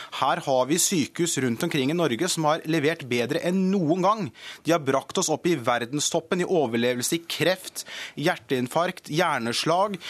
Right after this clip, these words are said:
europamestere i transplantasjoner. Vi har tredoblet behandlingen av hjerteflimmer i løpet av et år. Her får man til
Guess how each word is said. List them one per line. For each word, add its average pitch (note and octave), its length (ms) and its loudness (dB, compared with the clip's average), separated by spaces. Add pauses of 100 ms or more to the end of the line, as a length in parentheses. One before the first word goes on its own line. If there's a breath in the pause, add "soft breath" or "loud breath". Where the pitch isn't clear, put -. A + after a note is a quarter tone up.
(200 loud breath)
europamestere D#3+ 840 2
i D3+ 200 0
transplantasjoner. D#3+ 1040 0 (300 loud breath)
Vi D3 80 2
har D#3+ 180 2
tredoblet C#3 760 0
behandlingen C#3+ 460 0
av D#3 80 2
hjerteflimmer C#3+ 540 -2
i D3+ 80 2
løpet B2+ 120 2
av E3 120 0
et F#3+ 100 2
år. A#3+ 60 -2
Her E3 240 0
får E3 220 0
man G3+ 120 2
til F#3 340 0